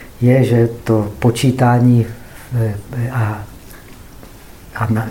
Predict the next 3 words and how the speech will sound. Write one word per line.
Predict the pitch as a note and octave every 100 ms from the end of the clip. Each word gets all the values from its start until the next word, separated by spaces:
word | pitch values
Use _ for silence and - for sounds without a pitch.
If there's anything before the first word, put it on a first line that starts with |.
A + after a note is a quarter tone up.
| B2+
následování | B2+ B2 - C3+ B2+ C3 B2+ B2+ B2+ C3
anugamana | A#2 C3+ C3 C3+ C3 B2+ C3 C3+ - - - - - - -
se | -